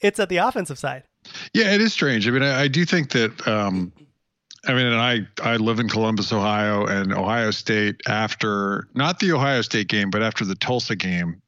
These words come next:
Speaker 2: made a change at defensive play caller. Um, now that's, I mean, Kerry Combs is still on staff. You know, he's coaching, you know, safeties,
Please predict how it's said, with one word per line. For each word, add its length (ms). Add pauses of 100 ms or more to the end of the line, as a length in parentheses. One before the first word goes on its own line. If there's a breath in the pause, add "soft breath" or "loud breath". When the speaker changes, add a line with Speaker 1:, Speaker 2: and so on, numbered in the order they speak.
Speaker 2:
made 260
a 40
change 340
at 80
defensive 420
play 220
caller. 460 (600 loud breath)
Um, 320
now 100
that's, 320
I 100
mean, 200
Kerry 280
Combs 340
is 80
still 200
on 140
staff. 560 (380)
You 100
know, 200
he's 180
coaching, 640
you 60
know, 260
safeties, 600